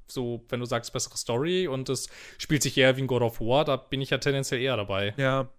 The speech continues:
Speaker 2: also es, ähm, es hat auf jeden Fall, es baut relativ früh im Spiel schon so gewisse Mysterien auf und, ähm,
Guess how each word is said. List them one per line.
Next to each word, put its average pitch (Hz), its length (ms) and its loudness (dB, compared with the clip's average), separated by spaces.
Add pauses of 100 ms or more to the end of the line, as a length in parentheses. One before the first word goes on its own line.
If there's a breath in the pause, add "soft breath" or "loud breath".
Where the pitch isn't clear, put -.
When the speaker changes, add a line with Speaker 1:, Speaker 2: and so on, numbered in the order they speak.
(200)
Speaker 2:
also 160 200 2
es, 165 240 -2
ähm, 139 680 2 (1800)
es 151 140 -2
hat 214 140 8
auf 170 120 6
jeden 185 200 4
Fall, 156 380 8
es 151 100 -6
baut 160 200 4
relativ 156 540 2
früh 175 320 0
im 160 80 -2
Spiel 160 260 -2
schon 143 200 -2
so 131 160 0
gewisse 143 340 -2
Mysterien 135 680 2
auf 123 460 2
und, 117 420 -14
ähm, 117 280 -4